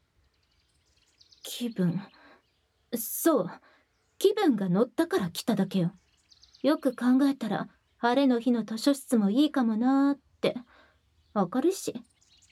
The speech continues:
集中できるかもだし。うん。でもあなたが来たから、もう集中できなくなっちゃったわね。うるさいから。<laughs> いつまでぼーっと突っ立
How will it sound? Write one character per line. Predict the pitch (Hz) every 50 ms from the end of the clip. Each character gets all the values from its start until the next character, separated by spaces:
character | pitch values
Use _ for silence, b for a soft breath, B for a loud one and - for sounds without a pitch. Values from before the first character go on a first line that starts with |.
| - -
集 | - - 359 381 359
中 | 349 - 370 339
で | 349 349
き | 349 381 370
る | 330
か | - 262 247
も | 240 233
だ | 226 214
し。 | 208 - - - - _ _ _ _ _ _ _ _ _ _ _ _ _ _ _ _ _ _ _ _ _ _ _ _ _ _ _ _ _ _ _ _ _ _ _ -
う | 311
ん。 | 370 381 349 277 214 180 B B B B B B B B B B B B _ _ _ _ _
で | - 269 269
も | 226 190 160 165
あ | 180 180
な | 202 294 339
た | - 453
が | - 294 -
来 | - -
た | - 254 -
か | - 208
ら、 | 196 185 190 196 - - _ -
も | 214 226 226 175
う | 170
集 | - - - 233 254
中 | 254 - - 285 277 262
で | 208 202
き | 202 302 359
な | 440
く | - 320
な | 247 214 202
っ | 202
ち | - 202
ゃ |
っ | 196
た | 196 - 180
わ | 175 170
ね。 | 160 170 220 269 - _ _ _ _ _ _ _ _ _ _ _ _ _ _ -
う | 277 269 269
る | 262 262
さ | 254 - - 277 254 233
い | 220 -
か | - - 170 165
ら。 | 175 190 - - _ _ _ _ _ _ _ _ _ _ _ _ _ -
<laughs> | 294 - - _ 359 - - _ _ _ - - - - _ _ _ _ _ _ _ _ _ _ _ _ _ _ _ _ _ _ _ _ _ _ _ _ _ _ _ _ _ _ _ _ _ _ _ _ - - - - - - _ - - - - _ - _ - _ _ _ _ _ _ _ _ _ _
い | - 311 330 330
つ | - - 302 294
ま | 277 262 247
で | 240 226
ぼ | 214 226 233 247 262 262 269 262
ー |
っ | 262
と | _ - 262
突 |
っ | 269
立 | - - - -